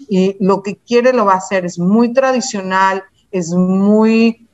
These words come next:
arraigado. Entonces, esa es una parte muy linda de este mes, la capacidad de poder manifestar, la capacidad de poder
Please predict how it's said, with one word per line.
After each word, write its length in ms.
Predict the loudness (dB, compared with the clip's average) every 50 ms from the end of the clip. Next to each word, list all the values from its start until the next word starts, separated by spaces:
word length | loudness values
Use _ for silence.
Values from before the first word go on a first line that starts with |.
| _ -2
arraigado. 920 | 0 0 2 2 2 0 0 0 2 2 2 2 2 0 -2 -2 -4 -6 _ _ _ _ -8
Entonces, 560 | -6 -2 0 0 0 -2 -4 -6 -8 -12 _ _ _ -4
esa 220 | -4 -4 -4 -4
es 100 | -8 -6
una 240 | -2 0 0 0 0
parte 200 | -2 -4 -4 -4
muy 220 | -4 -2 -2 0 0
linda 280 | 0 0 0 0 0
de 80 | 0 -2
este 180 | -4 -4 -6
mes, 380 | -6 -4 -4 -2 -4 -4 -4 -8 _ _
la 220 | -4 -4 -4 -2
capacidad 540 | -4 -4 -2 -2 -4 -4 -4 -4 -2 0 0
de 140 | 0 -2 0
poder 220 | 0 0 0 0
manifestar, 920 | 0 -2 -4 -4 -6 -8 -10 -12 -10 -6 -2 0 2 2 2 0 -2 -8 -14 _ _ _ _ _ _
la 140 | -4 -2 -2
capacidad 600 | 0 -2 -2 0 -2 -2 -2 -2 0 0 0 0
de 80 | 0 -2
poder 480 | -4 -2 0 2 2 2 2 0 -4